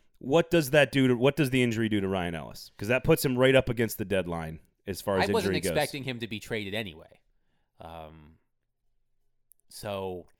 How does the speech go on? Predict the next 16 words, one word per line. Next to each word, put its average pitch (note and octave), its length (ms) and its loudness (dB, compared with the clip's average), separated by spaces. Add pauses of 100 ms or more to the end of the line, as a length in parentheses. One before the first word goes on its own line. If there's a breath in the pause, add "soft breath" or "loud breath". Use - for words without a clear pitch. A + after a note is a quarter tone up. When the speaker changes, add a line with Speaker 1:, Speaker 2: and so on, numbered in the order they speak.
(380)
Speaker 2:
I, A2 220 -8
I A2 40 -6
think G2+ 360 -12
this G2+ 380 -8
also, F#2+ 680 -8
I F#2 40 -14
mean, E2+ 260 -18 (1040)
Ryan B2+ 300 -4
Ellis B2 200 -4
is A#2 100 -6
out A2 140 -2
for G#2+ 100 -16
four A#2+ 180 -8
to A2+ 80 -6
six - 280 -12
weeks. G#2+ 460 -10